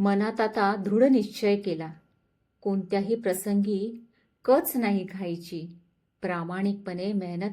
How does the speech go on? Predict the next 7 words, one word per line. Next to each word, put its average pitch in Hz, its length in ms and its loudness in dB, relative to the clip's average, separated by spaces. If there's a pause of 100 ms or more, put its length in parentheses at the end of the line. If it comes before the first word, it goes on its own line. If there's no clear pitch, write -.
करत 196 340 -2
राहायची. 170 500 -6 (680)
त्यांनी 196 360 0
हे 202 260 2
वचन 190 340 -4
साधूंना 214 580 -2
दिले 196 560 0